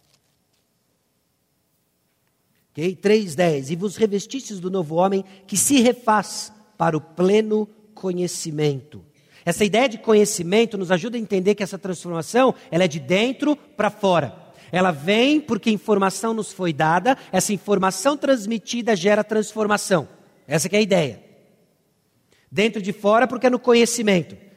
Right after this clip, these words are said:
E aí tantas outras passagens em que o apóstolo Paulo faz essa, inclusive esse ensinamento da importância da renovação da nossa mente. Olha o que o comentarista, o Brian Hedges, aqui disse.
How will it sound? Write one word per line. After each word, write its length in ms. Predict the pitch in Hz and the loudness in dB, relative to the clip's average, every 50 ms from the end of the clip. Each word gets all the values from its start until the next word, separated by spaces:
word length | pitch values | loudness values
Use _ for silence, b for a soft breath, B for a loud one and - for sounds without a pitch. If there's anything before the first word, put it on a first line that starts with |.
| _ - | _ -2
E 60 | 151 | 0
aí 140 | 180 220 226 | 0 0 0
tantas 440 | - - 233 262 247 269 233 170 226 | 2 2 2 4 4 4 2 4 2
outras 280 | 233 233 233 214 - | 0 0 -2 -8 -6
passagens 600 | - 196 180 165 - 185 175 185 185 196 233 196 | -4 -4 -4 -2 0 0 0 0 0 -2 -6 -10
em 60 | 220 | -6
que 80 | - 226 | -2 -2
o 20 | |
apóstolo 400 | 208 165 - 214 202 - 214 202 | -2 0 0 -2 -2 -2 -4 -6
Paulo 260 | 175 - 190 196 202 185 | -2 0 0 0 0 -2
faz 300 | - - 190 180 147 180 | 0 0 0 2 2 2
essa, 320 | 220 233 - - 247 - B B B B B | 0 0 0 -2 -4 -4 B B B B B
inclusive 560 | 175 180 160 202 208 180 139 151 233 269 302 | -16 -8 -2 0 0 0 0 0 0 0 0
esse 160 | 254 - 262 | -2 -6 -8
ensinamento 680 | 226 196 - 226 214 208 202 202 190 196 208 202 - 233 B B B | -8 -8 -6 -4 -2 -2 0 2 2 2 2 0 -4 -12 B B B
da 160 | B 165 185 | B -2 0
importância 720 | 208 208 - - 202 196 180 - 220 226 254 262 - 247 | 0 -2 -2 0 0 0 2 2 4 4 4 4 2 0
da 80 | 214 220 | -2 -2
renovação 880 | 185 156 170 214 247 254 254 247 196 233 214 - - - - 220 240 247 | -2 -2 0 0 2 2 2 2 2 2 0 0 -2 -4 -2 0 0 0
da 120 | 220 233 | 0 0
nossa 260 | 233 220 202 - 226 | -2 -2 -2 -2 0
mente. 400 | 214 202 190 175 156 - - - - _ _ _ _ _ _ _ _ _ _ _ _ _ _ _ _ _ _ _ _ _ _ _ _ _ _ _ _ _ _ _ _ _ _ _ _ _ _ _ _ _ _ _ _ _ _ _ _ _ _ _ _ _ _ _ _ _ _ _ _ - | 0 2 0 0 -2 -6 -12 -16 -16 _ _ _ _ _ _ _ _ _ _ _ _ _ _ _ _ _ _ _ _ _ _ _ _ _ _ _ _ _ _ _ _ _ _ _ _ _ _ _ _ _ _ _ _ _ _ _ _ _ _ _ _ _ _ _ _ _ _ _ _ -4
Olha 180 | 151 180 208 | -2 -2 -2
o 20 | 202 | -2
que 80 | - | -4
o 40 | 196 | -6
comentarista, 760 | - 202 185 185 180 - 165 151 175 156 - - 143 127 - - | -4 -2 -2 0 0 0 -2 -2 -2 -6 -6 -8 -8 -8 -8 -12
o 120 | - 123 | -16 -12
Brian 300 | 127 117 151 160 156 143 120 | -6 -2 -2 -2 -2 -4 -6
Hedges, 300 | 143 147 147 131 127 120 | -10 -10 -10 -10 -12 -16
aqui 160 | 131 - 165 | -16 -14 -14
disse. 440 | 147 131 147 123 - - - - - | -12 -10 -10 -10 -12 -14 -20 -20 -20